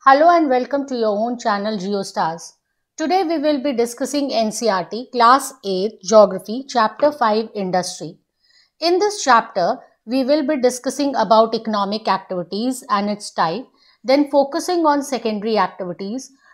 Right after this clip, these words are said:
We'll be discussing as to what is industry, classification of industries in detail, factors affecting location of industries, industrial system, then industrial region of world and India, major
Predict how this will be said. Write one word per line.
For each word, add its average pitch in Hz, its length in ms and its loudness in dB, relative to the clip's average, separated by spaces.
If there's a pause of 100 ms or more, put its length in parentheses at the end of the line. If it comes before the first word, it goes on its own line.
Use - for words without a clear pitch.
(120)
We'll 302 260 0
be 339 120 0
discussing 311 600 -2
as 240 240 4
to 240 100 -6 (120)
what 247 180 0
is 240 160 0
industry, 196 560 -4 (300)
classification 277 840 0
of 330 160 -2
industries 240 600 -2
in 208 160 -4
detail, 185 440 -6 (440)
factors 302 480 2
affecting 294 520 -2
location 233 480 -2
of 240 160 0
industries, 196 680 -4 (380)
industrial 294 640 2 (100)
system, 240 580 -6 (240)
then 311 320 4 (100)
industrial 285 440 2
region 247 400 -2
of 226 180 0
world 226 360 6
and 220 180 4
India, 185 460 -2 (340)
major 311 380 2